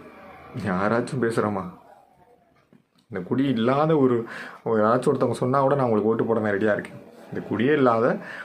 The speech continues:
அந்த வருமானமே கவர்மெண்ட்டுக்கு இருக்கக்கூடாதுன்னு நான் நினைப்பேன் நானு. அந்த வருமானம் நல்ல வருமானம், அந்த வருமானம்.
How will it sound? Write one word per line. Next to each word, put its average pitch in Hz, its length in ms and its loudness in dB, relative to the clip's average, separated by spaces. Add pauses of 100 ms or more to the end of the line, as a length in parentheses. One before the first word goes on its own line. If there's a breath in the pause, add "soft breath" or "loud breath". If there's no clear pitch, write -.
(120 loud breath)
அந்த 101 220 0
வருமானமே 139 560 4
கவர்மெண்ட்டுக்கு 123 580 2
இருக்கக்கூடாதுன்னு 135 480 2
நான் 110 140 -2
நினைப்பேன் 101 220 -4
நானு. 92 140 -6 (240)
அந்த 98 180 -6
வருமானம் 156 380 2
நல்ல 131 220 2
வருமானம், 127 400 0
அந்த 98 160 -2
வருமானம். 101 500 -2